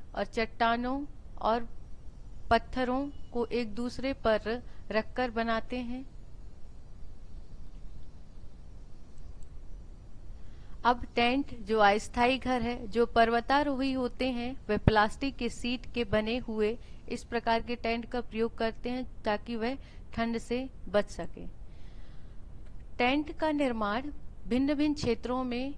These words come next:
भिन्न-भिन्न वस्तुओं के द्वारा होता है। शहरों में गरीब वर्ग के प्लास्टिक या कपड़ों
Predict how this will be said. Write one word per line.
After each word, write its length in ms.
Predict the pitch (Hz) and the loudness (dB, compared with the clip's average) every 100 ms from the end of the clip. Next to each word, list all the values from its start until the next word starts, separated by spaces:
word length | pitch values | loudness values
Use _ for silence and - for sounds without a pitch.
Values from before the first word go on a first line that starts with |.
| - - | -8 -4
भिन्न-भिन्न 760 | 220 262 285 285 226 262 277 285 - 190 | 2 4 4 2 0 0 0 -2 -4 -2
वस्तुओं 540 | 214 - - 247 262 | -2 -2 -2 0 0
के 200 | 269 247 | 0 -2
द्वारा 340 | 202 202 202 226 | 2 4 4 0
होता 360 | 202 190 - | 0 -2 -2
है। 280 | 202 185 208 - - - - | -2 -2 -4 -6 -8 -6 -2
शहरों 360 | 240 254 285 | 0 2 2
में 260 | 277 226 196 | 2 0 0
गरीब 320 | 208 240 233 | 0 0 0
वर्ग 240 | 214 220 - | -2 -2 -2
के 120 | 233 | -2
प्लास्टिक 560 | - 202 202 - 254 - | -2 -2 -2 -2 -6 -4
या 300 | 196 196 240 - - - - - - - | -2 0 0 -4 -6 -10 -10 -4 0 2
कपड़ों 460 | 226 247 247 262 | 4 4 4 0